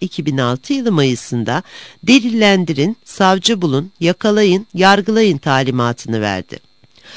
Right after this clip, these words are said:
Tayyip Erdoğan, A B D ve A B güdümünde bu davanın savcılığını üstlendiğini ilan etmiştir. Peki bu davada kim hüküm verecektir?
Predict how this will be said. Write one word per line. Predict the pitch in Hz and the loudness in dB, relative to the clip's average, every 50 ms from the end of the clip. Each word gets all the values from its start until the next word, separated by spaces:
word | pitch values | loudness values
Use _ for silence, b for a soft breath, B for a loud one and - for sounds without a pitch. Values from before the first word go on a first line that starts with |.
| B B B B B | B B B B B
Tayyip | 214 214 214 240 262 254 - | 4 6 6 6 4 2 4
Erdoğan, | 285 294 294 277 208 180 143 131 139 139 - | 4 4 4 4 4 2 2 2 0 0 0
A | - 196 208 208 | 2 2 2 4
B | 202 226 220 214 | 4 2 2 2
D | - 254 277 285 | 2 0 0 2
ve | 262 254 | 0 0
A | - - 196 208 208 202 | 0 0 0 0 0 2
B | 254 277 | 0 0
güdümünde | 269 208 226 214 - 208 196 202 202 196 185 220 190 185 | 0 0 -4 -4 -4 -2 -2 -2 -2 0 -2 -2 -2 -2
bu | 226 214 | -2 -2
davanın | - 208 190 180 160 143 131 127 123 120 127 | 0 2 2 4 4 2 2 0 0 -2 -4
savcılığını | 131 - - 196 185 190 185 - - 202 185 190 190 190 196 220 220 - | -4 -4 -2 0 0 0 0 0 -2 0 2 2 2 2 0 -2 -4 -4
üstlendiğini | 226 196 - - 196 202 208 208 196 185 208 214 226 233 | -6 -6 -6 -2 0 0 0 0 0 -2 -2 -2 -2 -2
ilan | - 185 214 208 196 196 185 170 147 | -2 -2 -2 0 2 2 2 2 0
etmiştir. | 120 120 - - - 104 - - - - 80 - - _ _ _ _ _ b b b b b b b b b b | -2 -4 -6 -8 -6 -4 -4 -4 -4 -8 -12 -12 -14 _ _ _ _ _ b b b b b b b b b b
Peki | - 311 302 - 311 240 | -2 -2 0 0 -2 -2
bu | 226 240 202 175 | 0 0 2 4
davada | 175 165 151 135 127 123 120 120 - 143 160 | 4 6 6 4 4 2 2 2 0 -2 -4
kim | - - - 285 277 | -4 -4 -4 -4 -4
hüküm | 262 233 208 160 - 156 147 139 | -4 -4 -6 -6 -4 -4 -2 0
verecektir? | 123 123 113 113 107 - - 113 113 - - - 92 90 - - | 0 0 0 -2 -2 -2 -2 -2 -4 -6 -8 -8 -8 -8 -10 -14